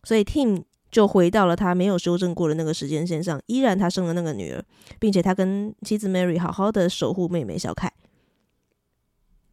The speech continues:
在 Tim 夫-，夫妻的守护之下，小凯也终于脱离了渣男，去追寻自己新的感情生活。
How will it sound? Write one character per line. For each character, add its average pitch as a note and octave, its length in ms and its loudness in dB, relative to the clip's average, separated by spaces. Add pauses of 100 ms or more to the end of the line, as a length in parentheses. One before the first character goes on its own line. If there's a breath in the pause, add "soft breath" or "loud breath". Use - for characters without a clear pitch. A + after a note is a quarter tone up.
(760)
在 C4+ 260 6
Tim B3+ 320 4
夫-， A#3 320 4
夫 B3+ 200 4
妻 B3+ 160 2
的 G3+ 180 6
守 F3+ 200 4
护 G#3+ 140 4
之 F#3+ 160 0
下， F#3 300 -2
小 F#3+ 160 0
凯 G#3 140 2
也 E3+ 100 4
终 G3+ 240 0
于 F3+ 100 2
脱 G3 200 0
离 E3+ 160 2
了 D#3+ 40 2
渣 F#2 200 -2
男， - 160 -8 (400 loud breath)
去 G3+ 260 2
追 G3+ 180 2
寻 F3 200 2
自 G3 100 -4
己 F3 140 0
新 F#3 160 0
的 F3+ 60 0
感 C3+ 180 -4
情 - 160 -6
生 F3+ 260 -2
活。 - 220 -2